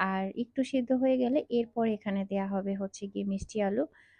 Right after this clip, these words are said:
অবশ্যই চেষ্টা করবেন মিষ্টি আলু, কাঁঠালের বিচি, মানে যা যা দিয়েছি সব কিছু দিয়ে রান্না করার, তাহলেই কিন্তু প্রপার টেস্টটা পাবেন। যাই হোক,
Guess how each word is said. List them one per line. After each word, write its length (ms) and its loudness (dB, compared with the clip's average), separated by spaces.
অবশ্যই 360 2
চেষ্টা 280 0
করবেন 280 2
মিষ্টি 320 0
আলু, 180 2
কাঁঠালের 460 -2
বিচি, 320 -6
মানে 200 2
যা 200 0
যা 140 2
দিয়েছি 380 -2
সব 280 -2
কিছু 260 -6
দিয়ে 280 0
রান্না 300 0
করার, 380 0
তাহলেই 380 0
কিন্তু 300 -4
প্রপার 400 -2
টেস্টটা 460 -6
পাবেন। 360 -2
যাই 180 10
হোক, 180 8